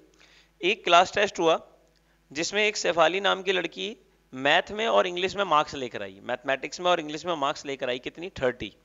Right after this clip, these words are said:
भाई, थर्टी मार्क्स लेकर आई। अब वो कह रही है कि अगर उसके मैथ में दो मार्क्स ज़्यादा होते और इंग्लिश में तीन मार्क्स कम होते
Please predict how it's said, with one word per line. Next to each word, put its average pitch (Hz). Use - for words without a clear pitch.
भाई, 170
थर्टी 190
मार्क्स 180
लेकर 135
आई। 101
अब 185
वो 214
कह 214
रही 185
है 127
कि 185
अगर 175
उसके 208
मैथ 160
में 226
दो 190
मार्क्स 185
ज़्यादा 151
होते 139
और 175
इंग्लिश 196
में 226
तीन 202
मार्क्स 196
कम 190
होते 135